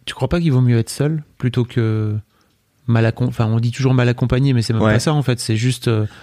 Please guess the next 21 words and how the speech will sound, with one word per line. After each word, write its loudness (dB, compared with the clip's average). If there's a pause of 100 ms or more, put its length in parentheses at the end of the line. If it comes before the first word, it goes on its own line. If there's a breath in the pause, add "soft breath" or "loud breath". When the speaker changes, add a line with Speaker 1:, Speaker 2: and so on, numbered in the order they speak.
(120)
Speaker 1:
seul 0
qu'avec 0
quelqu'un 0
avec 0
qui, -2
euh, 0 (920 soft breath)
t'es, 0 (100)
c'est, -16 (100)
t'as, -2
t'as 0
des 2
sentiments 0
un 0
peu 0
mièvres, 0
quoi, 0
tu -6
vois, 0
ou -4
un -2
peu, -4